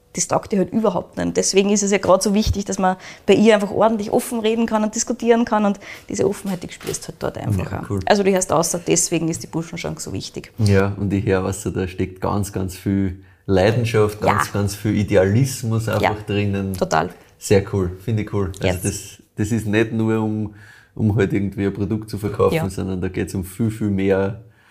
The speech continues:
Speaker 2: intrinsische Motivation da.
Speaker 1: So
Speaker 2: Mhm.
Speaker 1: ist es, ganz
Speaker 2: Geil.
Speaker 1: genau.
Speaker 2: Finde ich super.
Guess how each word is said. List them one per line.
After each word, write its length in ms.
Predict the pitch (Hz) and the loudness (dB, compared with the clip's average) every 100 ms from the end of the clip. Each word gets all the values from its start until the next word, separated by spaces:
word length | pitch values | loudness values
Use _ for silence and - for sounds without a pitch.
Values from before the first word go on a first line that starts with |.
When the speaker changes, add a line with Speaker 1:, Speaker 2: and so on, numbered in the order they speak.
| _ - | _ 2
Speaker 2:
intrinsische 680 | 107 107 117 127 117 107 104 | 2 4 4 4 2 0 0
Motivation 800 | 101 101 95 95 - 92 95 | 0 0 0 0 0 -2 -2
da. 160 | 92 92 - - | -4 -6 -8 -4
Speaker 1:
So 160 | 202 | 4
Speaker 2:
Mhm. 60 | 170 | 4
Speaker 1:
ist 100 | 165 | 2
es, 240 | 160 - | -6 -6
ganz 200 | - 190 | 0 2
Speaker 2:
Geil. 40 | 196 | 2
Speaker 1:
genau. 200 | 170 170 - _ _ | -4 -6 -10 _ _
Speaker 2:
Finde 240 | - 117 95 | -2 -2 0
ich 60 | |
super. 300 | 107 104 95 | -4 -6 -12